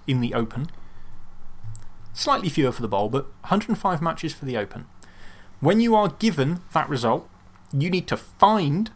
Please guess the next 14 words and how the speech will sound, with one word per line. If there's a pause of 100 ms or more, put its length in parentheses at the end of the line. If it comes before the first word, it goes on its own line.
the
match
in
the
list, (1700)
and
then
you
need
to
type
it
in. (1040)
Okay?